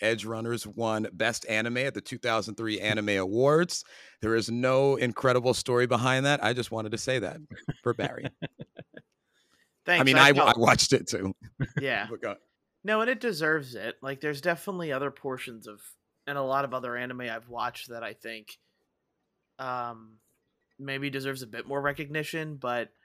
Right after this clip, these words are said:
Speaker 3: for, for a while there, Cyber-, Cyberpunk Edge Runners was really all anybody was talking about when it came to, to that.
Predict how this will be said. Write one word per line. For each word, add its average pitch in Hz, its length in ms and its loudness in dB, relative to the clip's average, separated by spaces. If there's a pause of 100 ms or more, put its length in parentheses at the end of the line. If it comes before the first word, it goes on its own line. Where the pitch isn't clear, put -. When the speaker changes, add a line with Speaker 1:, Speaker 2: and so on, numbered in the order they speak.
(380)
Speaker 3:
for, 160 260 -4
for 185 220 2
a 180 80 6
while 180 320 6
there, 139 160 2
Cyber-, 135 420 -4 (240)
Cyberpunk 131 480 -6
Edge 123 180 -10
Runners 123 300 -10
was 120 160 -16
really 127 220 -8
all 117 160 -12
anybody 98 320 -16
was 92 160 -16
talking 101 400 -16
about 92 260 -10
when 104 140 -16
it 101 120 -16
came 113 300 -20
to, 117 140 -20 (640)
to 110 100 -12
that. 110 220 -8